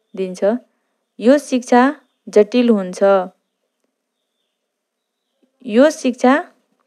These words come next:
कष्ट साध्य हुन्छ। अब अनियमित शिक्षा सुरु गरौँ। उद्देश्य,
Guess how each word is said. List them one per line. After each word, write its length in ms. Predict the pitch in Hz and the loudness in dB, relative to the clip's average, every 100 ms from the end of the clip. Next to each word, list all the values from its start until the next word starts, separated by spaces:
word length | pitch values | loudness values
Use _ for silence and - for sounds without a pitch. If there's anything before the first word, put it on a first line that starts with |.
| _ 240 | _ 2
कष्ट 300 | 269 - 339 - _ | 2 -2 -14 -14 _
साध्य 480 | - 220 214 185 202 | -4 0 2 0 -4
हुन्छ। 340 | 185 180 185 185 180 - _ _ _ _ _ _ _ _ _ _ _ _ _ _ _ _ _ _ _ _ _ _ _ - | -4 -8 -4 -4 -4 -10 _ _ _ _ _ _ _ _ _ _ _ _ _ _ _ _ _ _ _ _ _ _ _ 0
अब 140 | 233 269 294 - _ _ _ - | 2 4 2 -6 _ _ _ -4
अनियमित 680 | 240 254 294 302 311 - _ - | 0 2 2 0 -6 -14 _ -14
शिक्षा 400 | 233 214 - 226 269 - _ _ _ _ _ _ _ _ _ _ _ _ _ _ _ _ _ - | -12 -6 0 0 0 -6 _ _ _ _ _ _ _ _ _ _ _ _ _ _ _ _ _ -6
सुरु 220 | 220 220 | 0 2
गरौँ। 360 | 202 190 185 185 _ _ _ _ _ _ _ _ _ _ _ _ _ _ 262 _ _ _ _ _ _ _ _ _ _ _ _ _ _ _ _ _ _ _ _ _ _ _ _ _ _ _ _ - | 4 2 0 -12 _ _ _ _ _ _ _ _ _ _ _ _ _ _ _ _ _ _ _ _ _ _ _ _ _ _ _ _ _ _ _ _ _ _ _ _ _ _ _ _ _ _ _ -4
उद्देश्य, 680 | 254 254 254 240 226 220 | 2 4 4 4 2 2